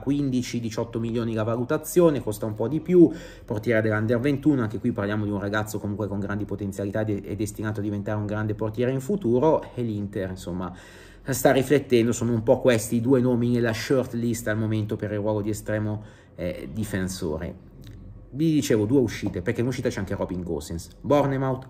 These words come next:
Wolfsburg, Union Berlino. Interessate? Il giocatore sta ascoltando le proposte, l'Inter vuole quindici milioni, non sono ancora arrivate offerte ufficiali. Con la partenza di Robin Gosens l'Inter ha già individuato il sostituto,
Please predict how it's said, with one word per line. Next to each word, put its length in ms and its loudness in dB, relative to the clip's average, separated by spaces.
Wolfsburg, 560 0
Union 260 0
Berlino. 380 -4
Interessate? 680 0
Il 560 -12
giocatore 380 0
sta 100 -2
ascoltando 460 -2
le 80 0
proposte, 640 0
l'Inter 260 0
vuole 220 0
quindici 360 0
milioni, 460 0
non 160 -2
sono 160 -4
ancora 220 -4
arrivate 240 -2
offerte 320 -6
ufficiali. 420 -10
Con 120 10
la 120 12
partenza 600 2
di 100 0
Robin 260 4
Gosens 360 2
l'Inter 260 0
ha 20 0
già 100 0
individuato 400 -2
il 60 -6
sostituto, 560 -10